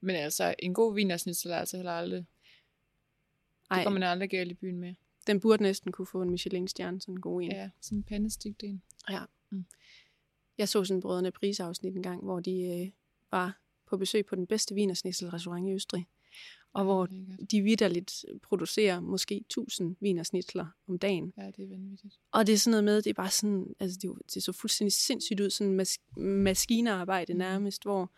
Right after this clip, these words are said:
Speaker 2: så er der en, der bare står og banker de der wienerschnitzler ud, og s-, altså fyrer dem afsted,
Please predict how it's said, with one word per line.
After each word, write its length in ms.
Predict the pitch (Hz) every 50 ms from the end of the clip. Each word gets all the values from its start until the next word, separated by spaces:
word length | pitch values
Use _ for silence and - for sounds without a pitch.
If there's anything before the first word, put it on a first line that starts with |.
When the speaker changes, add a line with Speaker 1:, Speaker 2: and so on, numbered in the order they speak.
| - - - - - - - _ -
Speaker 2:
så 140 | - -
er 80 | 247 220
der 60 | 220
en, 260 | 226 214 240 214 185
der 60 | 175 -
bare 180 | - 196 214
står 340 | 214 - - 240 220 196 170
og 120 | - -
banker 340 | - - 196 196 214 226 233
de 120 | 196 214 208
der 120 | 202 196
wienerschnitzler 680 | 190 202 226 208 185 180 - - 202 190 - - 185 165
ud, 260 | - 220 220 208 - - - - -
og 260 | - - - 190 175
s-, 100 | - - -
altså 240 | - - - - 190
fyrer 360 | - - 254 240 247 262 254
dem 100 | - 202
afsted, 400 | 170 - - - 196 202 214 214